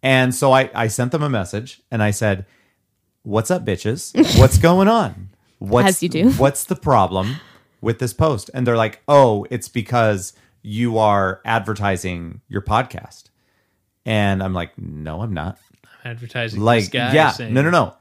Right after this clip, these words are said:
Speaker 1: I'm showing that we are
Speaker 3: Talking.
Speaker 1: talking about the video to one another, and they, they wouldn't let me put it up.
Speaker 3: God, people.
Speaker 2: Mm.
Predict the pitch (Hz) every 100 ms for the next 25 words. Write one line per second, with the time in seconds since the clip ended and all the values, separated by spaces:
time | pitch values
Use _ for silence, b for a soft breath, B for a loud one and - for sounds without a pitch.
0 | - 123 127 110 - 156 196 143 110 110
1 | - 120 - 107 117 113 101 92 90 90
2 | _ _ 123 131 151 208 185 120 104 135
3 | - _ _ - 131 104 127 139 120 104
4 | 151 180 104 90 98 107 _ _ _ _
5 | 110 190 233 175 139 113 101 92 90 139
6 | _ _ _ _ _ - 135 135 123 143
7 | 110 - 117 123 127 147 156 170 160 185
8 | 208 139 - 139 139 147 143 123 101 95
9 | 117 247 262 254 240 220 208 196